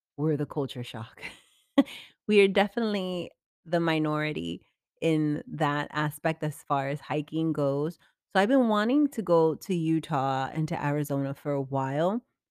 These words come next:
but I could never really find anyone who wanted to go with me, I had, like, maybe one or two friends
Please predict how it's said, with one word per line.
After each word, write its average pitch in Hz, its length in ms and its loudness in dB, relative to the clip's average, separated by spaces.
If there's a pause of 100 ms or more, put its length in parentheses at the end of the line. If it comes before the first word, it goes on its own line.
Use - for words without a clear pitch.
but 180 80 6
I 180 60 4
could 180 120 -2
never 180 260 2
really 160 200 0
find 151 320 -4
anyone 147 500 2
who 160 200 0
wanted 147 600 0 (300)
to 233 80 -2
go 226 160 6
with 220 140 2
me, 214 100 2
I - 20 2
had, 180 140 2
like, 170 120 0
maybe 165 260 2
one 156 240 4
or 160 80 4
two 160 240 -4
friends 147 560 -4